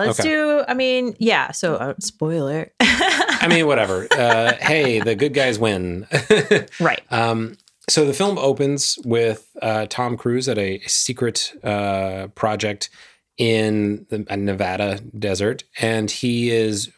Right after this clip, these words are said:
Speaker 2: flying a plane called the Dark Star. They are basically trying to get up to Mach ten in this supersonic jet, but on this day,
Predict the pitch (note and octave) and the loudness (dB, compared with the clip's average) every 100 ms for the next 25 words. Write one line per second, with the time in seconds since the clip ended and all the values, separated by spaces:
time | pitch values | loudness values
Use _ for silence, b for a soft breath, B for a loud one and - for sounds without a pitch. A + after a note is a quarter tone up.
0 | - - B2 C3 C3 A2 - A#2 A2+ A2 | -12 -4 -2 -2 -2 -6 -4 -2 -2 -4
1 | - G#2+ G#2 G2+ B B B _ - _ | -2 -2 -2 -4 B B B _ -16 _
2 | F2+ E2+ - - - - - - - - | -4 -4 -4 -4 -6 -10 -12 -12 -14 -10
3 | - A2 B2+ B2+ B2+ A#2 A#2+ A#2 A2+ A2 | -6 0 2 2 0 -2 0 2 2 0
4 | A2 B2+ F3 E3 C#3+ - B2 A#2+ A2 A2 | 0 0 0 0 -2 0 0 0 -4 -2
5 | A#2 A2 G#2+ - - A#2 G#2+ G#2 G#2 G#2+ | 0 0 -2 -2 -2 0 0 2 0 0
6 | G#2+ G#2+ - - - B2+ G2+ F#2+ E3+ B | 0 0 -4 -8 -4 -2 -2 -4 -6 B
7 | B B B - G#2+ - B2+ A#2 - G2+ | B B B 0 0 2 -2 -2 -2 0
8 | G2 F#2+ - - G2+ G2 F2 G#2+ - b | -2 -4 -10 -10 -6 -4 -4 -8 -14 b
9 | b b - A#2 G#2+ B2 A#2 A#2 D3+ B2 | b b 0 0 2 -2 0 0 -2 0
10 | G3 A#2 G2+ C3 | 0 0 -2 -4